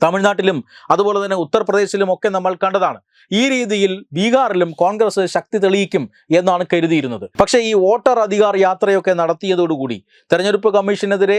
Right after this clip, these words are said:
അടിസ്ഥാനരഹിതമായ ആരോപണങ്ങൾ ഉന്നയിച്ചതോടുകൂടി, രാഹുൽ ഗാന്ധി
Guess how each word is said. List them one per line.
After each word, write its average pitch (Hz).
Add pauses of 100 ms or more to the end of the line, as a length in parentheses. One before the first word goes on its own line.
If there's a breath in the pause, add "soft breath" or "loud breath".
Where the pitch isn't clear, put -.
(120)
അടിസ്ഥാനരഹിതമായ 185 (120)
ആരോപണങ്ങൾ 208
ഉന്നയിച്ചതോടുകൂടി, 147 (420 loud breath)
രാഹുൽ 196
ഗാന്ധി 185